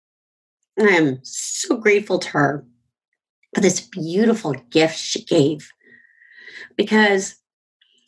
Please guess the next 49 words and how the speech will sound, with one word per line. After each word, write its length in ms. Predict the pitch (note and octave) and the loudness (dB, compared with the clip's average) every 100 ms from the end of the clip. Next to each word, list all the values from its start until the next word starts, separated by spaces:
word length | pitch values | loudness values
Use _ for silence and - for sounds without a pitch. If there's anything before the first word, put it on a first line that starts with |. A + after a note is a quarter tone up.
| _ - | _ -2
yeah, 360 | F#3+ A#3 C4 - | 0 2 0 -2
it's 120 | - | -2
cliched 640 | - F#3+ - G3 F#3+ F#3 | 0 0 2 2 2 0
and 100 | E3+ | -2
trite, 280 | G3 F3+ F3+ | 2 2 2
but 120 | A#3 | 0
we 140 | A#3+ A3+ | 0 2
really 340 | B3+ C4 - | 2 2 0
are 340 | G3+ A3+ A3 - | 0 0 0 0
all 240 | G3+ G3+ | -2 0
winners. 640 | F#3+ G#3 G#3+ D#3 G#2 - - - - - - | 2 4 2 0 -4 -8 -10 -16 -14 -10 -2
And 120 | G#3+ | 2
I 160 | G#3+ G#3 | 2 2
would 240 | F#3+ G3 | 0 -4
love 340 | G#3+ A#3+ C4+ C4 | 0 2 2 0
to 120 | B3+ | 0
see 240 | A#3 G#3 | 0 0
you 300 | G3 G3 F#3+ | 0 2 2
think 320 | F#3+ A3+ A3 A3 | 2 2 2 2
about 500 | F#3 E3 D#3+ D#3+ F#3 | 0 0 0 -2 0
what, 320 | G3+ - - | 0 0 -2
what 220 | C4+ - | -2 0
your 180 | D#4+ C4+ | 2 0
life 400 | D#3 E3 G3 A3 | 0 2 2 2
would 140 | G3+ - | 0 0
be 120 | - | -2
like 380 | C#3 G2+ - - | 0 0 -2 -2
if 180 | F#3+ G#3 | 0 2
you 80 | A#3+ | 0
could 180 | A#3 G3 | 0 0
remember 540 | G#3 G3+ G3+ A3+ A3 | 2 4 4 2 0
you've 260 | F#3+ F#3+ F3 | 2 0 0
already 400 | - F#3+ G3 F#3+ | 2 2 2 2
won. 540 | C#3+ D3 C#3+ C#3 C3 - _ - - - | 2 2 2 0 -6 -14 _ -20 -20 0
Each 340 | G3 A3 - | 2 2 0
morning 480 | E3+ F3+ G3+ G3 G3 | -2 2 4 4 2
that 160 | F3+ - | 0 0
you 80 | E3 | -2
get 260 | D#3 E3+ | 2 4
up 180 | F3+ F3+ | 4 0
and 120 | F3 | -4
step 320 | - - F#3+ G3 | -4 -4 -2 2
on 100 | F#3+ | 2
the 100 | F3+ | 0
floor 320 | - E3+ E3+ | -2 0 2
and 140 | D#3 | 2
take 240 | F#3+ F#3 - | 2 0 0
your 80 | D3+ | 0
breath, 440 | C#3+ E3+ G3+ | 2 2 0